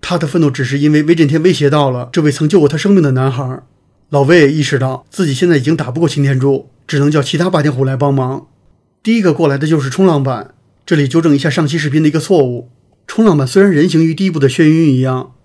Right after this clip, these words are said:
但它的载具形态并不是眩晕的M H五三直升机，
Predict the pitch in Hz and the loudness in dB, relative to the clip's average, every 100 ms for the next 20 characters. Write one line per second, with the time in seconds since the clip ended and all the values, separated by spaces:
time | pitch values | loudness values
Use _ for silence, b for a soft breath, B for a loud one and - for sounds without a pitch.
0 | _ 165 143 165 147 135 131 151 139 127 | _ -2 -2 0 -2 -2 -4 -2 -2 -2
1 | 139 123 214 151 160 170 - 170 165 147 | -4 -2 0 0 0 -4 0 2 2 -2
2 | 156 170 151 151 139 120 170 139 127 135 | -2 0 0 0 -4 -2 -2 0 0 -2
3 | 120 131 131 | 0 -4 -4